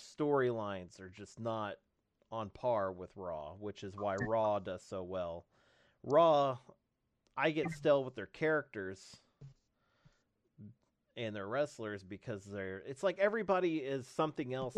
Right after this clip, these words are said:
than a wrestler. We've got Bob Holly, who is a race car driver.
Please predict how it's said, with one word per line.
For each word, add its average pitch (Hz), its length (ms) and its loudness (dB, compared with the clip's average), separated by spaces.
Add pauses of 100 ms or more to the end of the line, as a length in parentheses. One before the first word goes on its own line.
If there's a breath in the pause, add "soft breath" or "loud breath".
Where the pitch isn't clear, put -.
than 123 120 -2
a 107 120 -2
wrestler. 95 480 -4
We've 95 160 -10
got 104 220 -4
Bob 127 260 -2
Holly, 110 600 0 (720)
who 117 220 -2
is 107 280 -6
a 127 40 0
race 135 320 -2
car 110 240 -2
driver. 87 560 -10